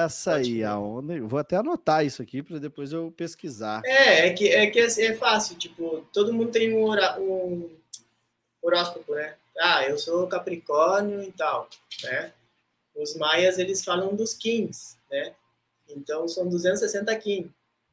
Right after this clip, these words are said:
Speaker 2: E cada um tem um, um Kim.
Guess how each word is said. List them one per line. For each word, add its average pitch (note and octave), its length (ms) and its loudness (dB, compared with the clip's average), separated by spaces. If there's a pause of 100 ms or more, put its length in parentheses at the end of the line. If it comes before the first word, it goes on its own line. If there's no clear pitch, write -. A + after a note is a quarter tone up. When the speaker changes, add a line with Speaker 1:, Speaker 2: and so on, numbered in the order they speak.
(600)
Speaker 2:
E C#3 180 -4
cada D#3+ 340 2
um F3 100 0
tem G3+ 220 2
um, A#3 220 0 (400)
um B3 100 -6
Kim. A#3+ 320 -4